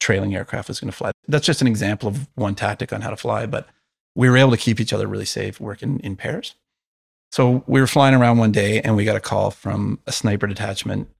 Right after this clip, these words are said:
at a forward operating base, and they had a target of four people that had an illegal vehicle checkpoint set up. And it was valid, it was a valid target within our rules of engagement. So I was flying with a very senior team at the time.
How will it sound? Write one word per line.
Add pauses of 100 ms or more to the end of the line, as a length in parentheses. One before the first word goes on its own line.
(360)
at
a
forward
operating
base,
and
they
had
a (460)
target (240)
of
four
people
that
had
an
illegal
vehicle
checkpoint
set
up. (240)
And
it
was
valid,
it
was
a
valid
target
within
our
rules
of
engagement. (760)
So (160)
I
was (440)
flying
with
a
very
senior
team
at
the
time.